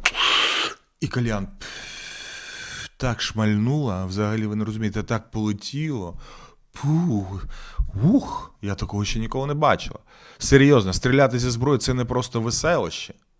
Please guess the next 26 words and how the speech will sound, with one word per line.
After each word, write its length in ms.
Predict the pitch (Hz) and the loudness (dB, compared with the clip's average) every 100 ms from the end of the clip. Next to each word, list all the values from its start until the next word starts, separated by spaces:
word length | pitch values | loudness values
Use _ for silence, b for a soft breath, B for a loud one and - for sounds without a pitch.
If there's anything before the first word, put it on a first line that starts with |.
| _ b b b | _ b b b
Ми 220 | 107 139 | 4 4
знаємо, 400 | 127 135 151 101 | 4 4 4 2
що 120 | - | -2
це 160 | 85 95 | -8 -6
не 100 | 95 | -6
просто 380 | 92 90 - 95 | -4 -6 -4 -4
веселище, 640 | 101 - 90 73 - - - | -2 -2 -2 -4 -8 -10 -2
а 380 | 98 92 90 | 0 2 0
народна 360 | 90 101 95 98 | 0 0 0 -2
депутатка, 760 | 98 - 95 92 - 92 82 - | -4 -4 0 0 0 -4 -4 -6
я 260 | 98 95 87 71 _ | -2 -2 -2 -8 _
впевнений, 800 | - - 110 92 92 90 87 82 92 | -20 -2 0 2 0 -2 -4 -6 -8
е, 600 | 87 85 82 85 82 85 | -8 -8 -8 -8 -8 -6
не 140 | 107 | -4
знає, 280 | 101 110 78 - | -2 -4 -6 -10
про 100 | 82 | -14
що 140 | 80 | -10
говорить. 380 | 80 82 69 - B B B B B B B - | -10 -10 -12 -16 B B B B B B B 2
Так, 300 | 160 113 - | 6 8 6
ну 120 | 131 131 | 2 -2
що, 180 | 107 - | -4 -6
давайте 300 | 101 113 104 | -2 0 0
так. 100 | 87 - | -6 -10
Це 200 | - 117 | -2 0
серйозна 720 | - 127 123 120 156 127 143 | 2 2 2 4 2 2 -2
підготовка. 1120 | 139 147 131 120 139 - 175 156 117 - 80 | 0 0 0 2 0 2 4 4 2 -4 -8